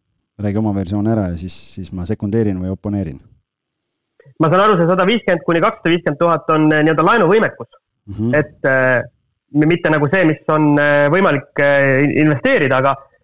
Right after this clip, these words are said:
Speaker 2: ettevõtte alt mina vähemalt mina isiklikult ja, ja mida ma nii-öelda olen ka teinud, siis, äh, olen ikkagi läinud pigem seda tootlust jahtima. Ehk siis, äh, väiksemad ühikud, äh, suurema tootlusega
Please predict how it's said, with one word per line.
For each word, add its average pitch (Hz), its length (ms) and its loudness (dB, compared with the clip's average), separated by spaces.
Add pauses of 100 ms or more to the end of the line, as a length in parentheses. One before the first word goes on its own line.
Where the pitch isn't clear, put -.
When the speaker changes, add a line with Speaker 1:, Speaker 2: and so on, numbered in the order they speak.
(120)
Speaker 2:
ettevõtte 180 520 0
alt 214 200 -2
mina 202 260 2 (880)
vähemalt 156 260 -2
mina 190 300 2
isiklikult 165 580 -4
ja, 143 400 0
ja 143 160 -2
mida 170 200 2
ma 147 340 0
nii-öelda 143 240 0
olen 185 180 2
ka 139 80 -2
teinud, 185 360 2
siis, 131 180 -6 (140)
äh, 139 180 2 (680)
olen 175 220 4
ikkagi 151 240 -2
läinud 175 380 0
pigem 165 380 0
seda 139 280 0
tootlust 185 400 -2
jahtima. 135 440 -6 (380)
Ehk - 280 -4
siis, 139 180 -2 (100)
äh, 139 440 2 (240)
väiksemad 175 500 -2
ühikud, 175 560 0
äh, 139 380 2
suurema 160 340 2
tootlusega 131 600 0